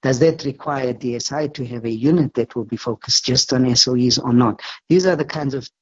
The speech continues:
discussions and debates we're having as part of the organizational re-, repositioning. However, the, the repositioning is, is, is constrained by the fact that,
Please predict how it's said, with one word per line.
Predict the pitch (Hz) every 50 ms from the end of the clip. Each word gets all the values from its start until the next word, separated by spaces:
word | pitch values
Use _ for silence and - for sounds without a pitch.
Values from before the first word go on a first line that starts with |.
| _ _
discussions | - 127 - - - 147 127 - - 139 120 113 120
and | 123 113
debates | 110 110 - 120 123 120 - -
we're | - 127
having | 110 127 147 139 117 117 113 117 - - - - - _ _ -
as | 147 135 131 -
part | - - 131 123 131
of | 113 110
the | - -
organizational | 123 117 110 123 123 117 113 110 - 120 117 107 - - - 120 110 104 -
re-, | 113 110 113 113 113 117 123
repositioning. | 117 117 117 - - 113 107 110 110 - - - 110 101 98 - - - - - - - - _
However, | - - - 143 151 180 202 196 214 202 185 175 165 165 - -
the, | - 151 131 143 147 147 147 147 147 139 135 139
the | - 135 156 170 165 _ _ _ -
repositioning | 151 120 131 156 151 - 175 165 156 151 139 135 131
is, | 131 120 - -
is, | - 131 123 - -
is | - 143 131 -
constrained | - - 135 123 - - - - 151 147 147 139
by | 123 131 123 123
the | 113 123
fact | - - - 123 113 117 127
that, | 127 120 -